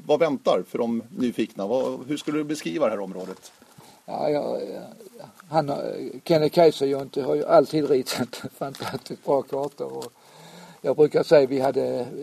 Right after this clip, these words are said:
Speaker 2: vi, vi, vi gjorde ju kustkartor här. Vi gjorde en, en lång kustkarta här sjuttiofyra och sen delade vi upp den i fem områden. Och, och, och sen hade vi då fem bra kartor här som vi själva hade ritat och sådär. Och fantastiskt grundmaterial hade vi. Så.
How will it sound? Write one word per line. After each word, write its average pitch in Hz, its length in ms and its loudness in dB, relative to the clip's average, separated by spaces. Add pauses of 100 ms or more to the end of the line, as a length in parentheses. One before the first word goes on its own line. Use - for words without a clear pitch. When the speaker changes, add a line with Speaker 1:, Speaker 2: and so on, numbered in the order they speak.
(380)
Speaker 2:
vi, 143 200 -10
vi, 160 260 -6
vi 156 320 -8
gjorde 160 220 4
ju 135 260 2 (300)
kustkartor 131 540 0
här. 120 180 -2 (460)
Vi 156 80 2
gjorde 156 220 6
en, 139 100 -2
en 151 200 -8
lång 143 180 4
kustkarta 123 540 -4
här 117 140 -4
sjuttiofyra 131 540 -6
och 123 140 -10
sen 139 120 -2
delade 127 280 2
vi 127 80 -2
upp 123 200 -6
den 139 140 -10
i 135 240 -10
fem 110 260 -8 (120)
områden. - 460 -10 (720)
Och, 135 180 -6
och, - 520 -8
och 135 80 -10
sen 135 160 0
hade 127 180 0
vi 127 120 2
då 131 160 -2
fem 139 220 -4
bra - 180 -2
kartor - 380 -4
här 123 200 -12
som - 160 -14
vi 131 120 -10
själva 131 300 -6
hade 127 180 -8
ritat - 440 -10
och - 140 -14
sådär. 98 280 -8
Och - 380 -10
fantastiskt 123 560 -8
grundmaterial - 540 -8
hade 123 220 -8
vi. 117 180 -10 (180)
Så. - 60 -18